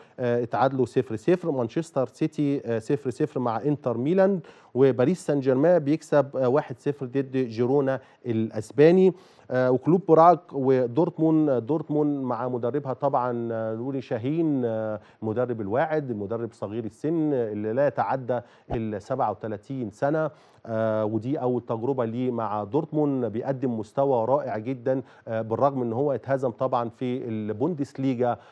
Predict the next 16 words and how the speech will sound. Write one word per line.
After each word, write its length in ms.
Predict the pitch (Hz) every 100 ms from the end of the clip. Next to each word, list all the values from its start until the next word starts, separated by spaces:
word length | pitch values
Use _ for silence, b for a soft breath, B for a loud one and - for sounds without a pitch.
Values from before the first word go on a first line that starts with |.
| B
آه، 240 | 117 110 107
من 480 | 117 131 123 117 107
شتوتجارت، 760 | - 170 151 120 123 113 -
آه، 400 | 113 107 110 107
خمسة 360 | - 143 143 120
واحد، 360 | 127 139 113
نتيجة 240 | 107 143 120
تقيلة 300 | - 139 120
جدًا، 460 | 110 147 120 127 110
نرجع 260 | 113 127 120
نقول 180 | 113 127
تاني، 280 | 143 147 - B -
لكن 260 | 139 147
في 100 | 127
الشامبيون 480 | 117 - 139 127 117
ليج، 260 | 117 135